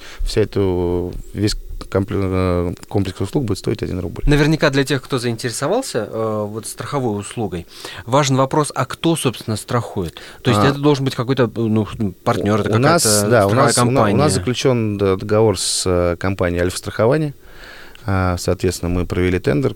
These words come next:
Speaker 1: мы д-, заключили договор с компанией «Альфа-страхование», то есть это группа компаний «Альфа»,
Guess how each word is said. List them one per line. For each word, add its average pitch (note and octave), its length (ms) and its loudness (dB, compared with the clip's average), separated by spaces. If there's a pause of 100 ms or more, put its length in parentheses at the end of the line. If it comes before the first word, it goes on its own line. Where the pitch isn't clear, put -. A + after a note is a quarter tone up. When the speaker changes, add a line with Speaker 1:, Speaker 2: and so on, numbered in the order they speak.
Speaker 1:
мы F2 100 -6
д-, F#2 240 -4
заключили F#2 420 -4
договор F#2 340 0
с - 40 -10
компанией F2+ 400 -2
«Альфа-страхование», A2+ 760 -2
то - 100 -8
есть - 240 -10
это F2 340 -4
группа F#2 240 -6
компаний F2+ 340 -4
«Альфа», B2 220 -2